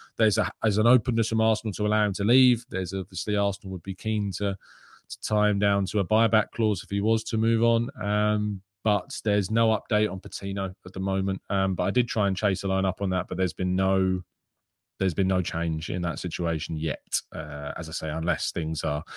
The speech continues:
being kept very quiet. Uh, Mohamed, uh, says, uh, "Do you think, uh, we need a captain figure rather than with skill? Because we've got plenty of skill." I think we've got loads of captain figures, Mohamed, to be honest.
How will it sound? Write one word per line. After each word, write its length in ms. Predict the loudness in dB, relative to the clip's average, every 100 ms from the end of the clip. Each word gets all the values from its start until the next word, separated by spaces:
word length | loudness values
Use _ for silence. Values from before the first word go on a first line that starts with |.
| -14 -14 -14 -14 2 8
being 180 | 10
kept 200 | 10 8
very 160 | 8 6
quiet. 440 | 6 10 10 10 8
Uh, 220 | 8 10
Mohamed, 460 | 10 8 8 2 0 4
uh, 160 | 4
says, 460 | 6 6 4 4 4
uh, 180 | 6 6
"Do 140 | 4
you 180 | 4 2
think, 600 | 2 2 4 0 -10 -4
uh, 440 | 2 4 6 4 4
we 140 | 2
need 120 | 2 2
a 60 |
captain 440 | 0 -2 -2 -2 2
figure 300 | 2 4 4
rather 340 | 6 4 2
than 160 | 0 0
with 160 | -2
skill? 420 | -4 2 4 6
Because 240 | 4 -2 -2
we've 100 | 0
got 180 | 0 0
plenty 240 | 0 0
of 80 | 0
skill." 220 | 2 2
I 60 | 2
think 140 | 2
we've 120 | 2
got 120 | 2 4
loads 220 | 4 4
of 80 | -2
captain 360 | -4 -2 -4
figures, 360 | -2 0 -2 -2
Mohamed, 340 | 0 0 0
to 80 | -2
be 80 | 0
honest. 380 | 2 0 -4